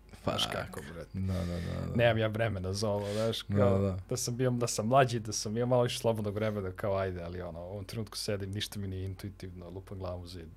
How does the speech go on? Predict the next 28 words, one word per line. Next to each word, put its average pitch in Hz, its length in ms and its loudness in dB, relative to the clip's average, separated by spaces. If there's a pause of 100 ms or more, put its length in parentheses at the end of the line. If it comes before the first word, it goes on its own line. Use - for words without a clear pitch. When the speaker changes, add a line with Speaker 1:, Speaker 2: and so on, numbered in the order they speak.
(340)
Speaker 2:
Da, 117 60 4
Speaker 1:
Morao 131 180 8
Speaker 2:
da. 92 80 4
Speaker 1:
sam 92 180 -4
da 98 80 -8
ga, 107 200 -10
morao 117 240 -2
sam 110 180 -4
Speaker 2:
Pa 113 80 10
Speaker 1:
da 101 60 8
Speaker 2:
dobro, 220 280 12
mislim, 117 340 6
i, 147 140 8
i 127 60 6
to 190 100 12
je 202 80 12
fair, 202 220 12
mislim, 113 460 4
zašto 135 400 6
Speaker 1:
Da. 120 60 2
Speaker 2:
bi 120 420 8
trošio 120 400 4
vreme, 107 460 6 (720)
Speaker 1:
Da. 98 240 -2
Speaker 2:
mm, 95 400 -4 (340)
ubijaš 156 320 12
sebi 160 180 12
gameplay. 143 400 8